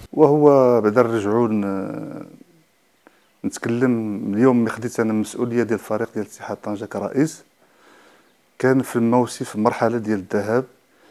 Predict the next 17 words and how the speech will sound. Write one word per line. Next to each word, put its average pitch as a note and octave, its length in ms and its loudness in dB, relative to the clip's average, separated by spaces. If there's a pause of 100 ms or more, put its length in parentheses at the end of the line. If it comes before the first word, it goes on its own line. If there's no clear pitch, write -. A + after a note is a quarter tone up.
(460)
هذه A2 160 -8
سنتين A2 520 -4
ونصف، G#2 440 -4 (760)
كان B2+ 220 6
الفريق، B2 640 0
آه، G#2 260 0
مهدد G#2+ 540 -4
ب-، G2+ 260 -4 (360)
بالنزول A2 580 -4
إلى A2 120 0
قسم - 320 -6
الهواة، G#2 360 2 (1400)
وخديت A#2 440 -10
الفريق A#2 520 -4
بواحد، A2 280 -8
آه، G#2+ 520 -6 (140)
كان A#2 300 -8